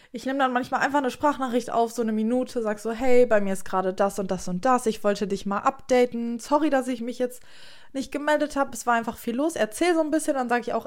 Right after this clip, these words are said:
„Ey, du musst mir unbedingt mich zu dem und dem Thema updaten, wie läuft's bei dir, wie geht es dir, erzähl mal.“ Und dann schicke ich ab und dann entsteht dadurch auch schon wieder so das Gefühl, okay, die, ich bin der wichtig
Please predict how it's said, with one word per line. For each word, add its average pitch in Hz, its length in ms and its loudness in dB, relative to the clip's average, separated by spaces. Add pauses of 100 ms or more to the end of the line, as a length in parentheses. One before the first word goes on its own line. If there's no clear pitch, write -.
„Ey, 247 220 2
du 226 80 -8
musst 226 180 -8
mir 220 140 -4
unbedingt 208 560 -4 (840)
mich 208 320 -4
zu 214 120 -2
dem 277 240 0
und 277 120 -2
dem 247 160 2
Thema 233 420 0
updaten, 214 1000 -2
wie 214 80 -6
läuft's 262 400 0
bei 214 140 0
dir, 226 200 -2
wie 214 80 -6
geht 285 380 0
es - 200 -8
dir, 247 600 -2 (420)
erzähl 277 420 2
mal.“ 180 380 -2
Und 202 80 -6
dann 202 160 0
schicke 220 240 2
ich - 140 -2
ab - 240 -2
und 320 140 -2
dann 311 180 0
entsteht 294 460 -4
dadurch 285 380 0
auch 262 120 -6
schon 254 160 -8
wieder 254 180 -2
so 247 120 -2
das 240 180 -4
Gefühl, 302 340 -2
okay, 277 300 -4
die, 240 260 -8
ich - 160 -12
bin 220 160 -2
der 175 260 -2
wichtig 269 560 -6